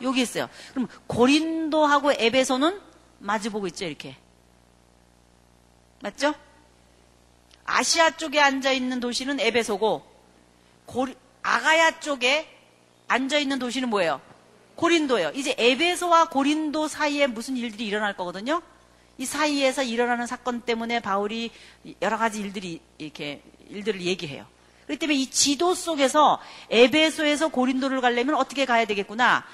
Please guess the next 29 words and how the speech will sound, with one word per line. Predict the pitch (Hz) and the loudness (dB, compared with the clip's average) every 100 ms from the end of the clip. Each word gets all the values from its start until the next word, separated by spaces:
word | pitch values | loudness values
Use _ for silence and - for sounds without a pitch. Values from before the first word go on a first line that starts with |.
| - - - | -20 -18 -6
배를 | - 220 269 320 | -2 2 2 0
타면 | - 339 349 | -2 0 0
이렇게 | 311 277 285 | -2 -2 2
가지만 | 240 214 226 208 294 - - - - | 2 2 0 -2 -4 -12 -20 -20 -4
육로로 | 233 302 349 349 359 359 | 0 0 0 0 2 2
가면은 | 330 320 330 370 302 | 2 2 0 0 0
위로 | 247 285 311 | 0 2 2
올라가가지고 | 269 269 240 240 233 226 294 381 392 - - - - | 4 4 4 4 2 2 4 4 2 -8 -20 -18 0
마케도니아를 | 208 233 - 320 311 302 294 277 | 0 0 0 2 2 4 4 4
거쳐갖고 | 277 233 - 262 254 | 2 0 2 2 2
다시 | 277 240 247 | 0 -2 0
거꾸로 | - 330 339 349 | 2 2 2 0
내려와야지 | 214 202 254 262 254 247 | 2 4 6 6 4 2
갈 | 233 220 | 2 0
수 | 233 | 0
있는 | 208 | -4
거구나. | 196 180 190 | -2 -2 -2
이런 | 226 262 | -2 -2
게 | 269 | -2
다 | 269 | -6
보여야 | - 254 311 320 240 | -4 -2 2 2 2
된다고요. | 170 143 127 160 170 117 _ _ _ _ _ _ _ _ _ _ _ - | -2 -6 -6 -2 -4 -6 _ _ _ _ _ _ _ _ _ _ _ -4
이게 | 302 | 2
안 | 311 302 359 | 4 2 0
보이면은 | 381 370 359 359 370 | 0 0 2 0 0
성경이 | 359 339 311 311 | -2 -2 -2 -2
안 | 233 156 | -2 -4
읽어지는 | 151 135 - - | -8 -10 -14 -20
거예요. | - | -20